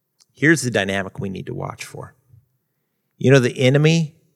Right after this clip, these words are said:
his constant and unwavering objective in every situation is to derail the church.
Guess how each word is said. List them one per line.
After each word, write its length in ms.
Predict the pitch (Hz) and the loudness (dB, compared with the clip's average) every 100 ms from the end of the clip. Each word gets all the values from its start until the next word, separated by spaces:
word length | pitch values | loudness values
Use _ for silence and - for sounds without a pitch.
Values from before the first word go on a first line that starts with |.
| _ | _
his 300 | - 147 170 | 0 4 4
constant 840 | - - - 135 143 - - 147 135 110 | 0 -12 -2 0 0 -4 -6 -6 -6 -8
and 140 | 104 | -6
unwavering 720 | 101 98 101 117 131 131 131 | -6 -4 0 0 0 -4 -6
objective 720 | 110 98 - 113 110 123 113 - _ _ _ - | -6 -8 -6 -4 -4 -6 -8 -10 _ _ _ -8
in 280 | 143 127 - _ | -4 -4 -6 _
every 720 | - 151 139 110 104 101 87 _ | -2 0 0 -6 -10 -12 -12 _
situation 1080 | - - - 113 - 104 90 87 - - - - _ _ _ _ _ _ | -16 -10 -6 -6 -6 -6 -6 -8 -12 -16 -18 -20 _ _ _ _ _ _
is 280 | - 120 101 | -4 -2 -2
to 220 | - - | -4 -4
derail 840 | 104 87 104 92 87 117 110 95 87 | -2 0 0 0 0 2 4 2 -2
the 120 | 98 | -8
church. 560 | - - 78 - - | -12 -16 -18 -20 -20